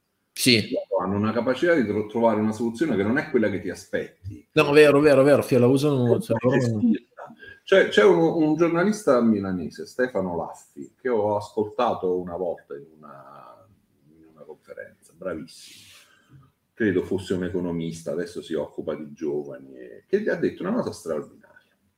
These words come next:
Speaker 2: "Io ho più di cinquanta anni, scrivo con la penna stilografica che mi hanno regalato il giorno della mia laurea. Mio figlio non usa né la carta né la penna,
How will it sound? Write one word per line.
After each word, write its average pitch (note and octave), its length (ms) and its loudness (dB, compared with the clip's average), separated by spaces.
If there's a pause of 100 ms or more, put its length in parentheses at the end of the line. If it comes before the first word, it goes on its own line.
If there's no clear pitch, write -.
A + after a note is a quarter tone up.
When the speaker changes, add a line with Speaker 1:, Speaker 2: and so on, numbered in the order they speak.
Speaker 2:
"Io F#3 500 -2 (840)
ho G2+ 320 2
più A2+ 160 -2
di G2+ 100 0
cinquanta D#2 540 -8
anni, - 160 -20 (680)
scrivo D#3 500 -2
con A2+ 120 2
la A2+ 100 2
penna C#3+ 260 0
stilografica A2 680 0
che F#2 120 -4
mi F#2+ 100 -6
hanno F#2 180 -6
regalato F2+ 460 -4
il F2 100 -6
giorno F2+ 300 -4
della D#2+ 200 -8
mia D#2+ 240 -14
laurea. - 540 -14 (920)
Mio G2+ 240 2
figlio F2+ 640 -2
non A2+ 220 4
usa B2+ 240 0
né C#3 120 0
la C#3 140 0
carta - 360 -6
né G2+ 120 -2
la G2+ 160 2
penna, C#2 440 -12